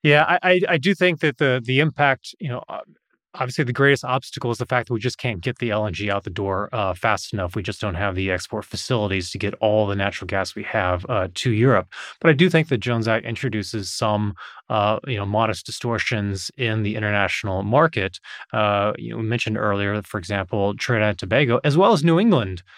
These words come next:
uh, imports L N G from, uh, from the Trinidad and Tobago. And, you know, I think it's, it's, it's,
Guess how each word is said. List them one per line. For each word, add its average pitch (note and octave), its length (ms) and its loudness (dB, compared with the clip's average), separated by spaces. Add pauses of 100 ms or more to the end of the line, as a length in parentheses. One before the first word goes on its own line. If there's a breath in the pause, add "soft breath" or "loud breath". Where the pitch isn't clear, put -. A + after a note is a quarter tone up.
(220 loud breath)
uh, A2 420 0
imports D#3 640 0
L C3 180 0
N C3 120 2
G G#2+ 280 0
from, G#2+ 580 0 (460 loud breath)
uh, G2 540 -4
from G2+ 680 -4 (400)
the B2 160 -2 (160)
Trinidad A2+ 300 2
and G2 100 0
Tobago. A2 460 2 (400 loud breath)
And, A2+ 640 2
you - 160 -8
know, G#2+ 100 -2
I A2 140 -2
think A#2+ 340 -2
it's, G#2+ 220 -4
it's, - 200 -10
it's, - 220 -14